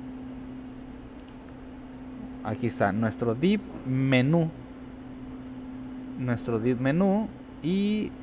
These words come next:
luego tenemos a nuestro div portada. Eh, hay un salto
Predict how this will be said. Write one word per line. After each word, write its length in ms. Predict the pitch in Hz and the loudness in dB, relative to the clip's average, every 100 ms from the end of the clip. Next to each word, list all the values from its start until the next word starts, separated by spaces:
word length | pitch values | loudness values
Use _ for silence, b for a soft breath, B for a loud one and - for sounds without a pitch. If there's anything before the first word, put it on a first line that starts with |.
| - | -4
luego 260 | 123 147 165 | 4 6 6
tenemos 440 | 160 151 165 127 | 4 2 2 4
a 120 | 120 127 | 6 6
nuestro 340 | 123 123 117 | 4 2 2
div 200 | 113 135 | 6 4
portada. 520 | 127 110 - 127 - - | 4 2 6 6 6 -2
Eh, 200 | - 90 - | -6 -6 -4
hay 240 | - 117 180 | -2 2 4
un 160 | 214 | 4
salto 760 | 202 - 160 196 202 - 220 214 | 2 4 6 6 4 4 4 4